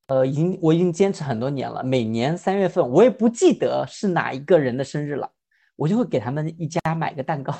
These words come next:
就买个超大蛋糕买过去，但是我也不知道是给谁的，就蛋糕上面呢，我也不会写给谁，有可能是我姑妈，有可能是我姑父，有可能是我弟，有可能是我妹，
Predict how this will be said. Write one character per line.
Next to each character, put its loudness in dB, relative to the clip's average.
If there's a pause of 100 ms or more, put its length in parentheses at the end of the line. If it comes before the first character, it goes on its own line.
(240)
就 2
买 6
个 0
超 4
大 4
蛋 4
糕 6
买 2
过 4
去， -2 (320)
但 2
是 4
我 8
也 8
不 2
知 2
道 6
是 -2
给 4
谁 -6
的， 4
就 -2
蛋 6
糕 4
上 4
面 2
呢， 6
我 8
也 8
不 0
会 6
写 0
给 4
谁， -12 (220)
有 6
可 6
能 4
是 2
我 8
姑 2
妈， 4
有 6
可 2
能 4
是 2
我 6
姑 0
父， -2
有 0
可 -2
能 -2
是 0
我 0
弟， -2
有 -2
可 -10
能 -2
是 -8
我 0
妹， -2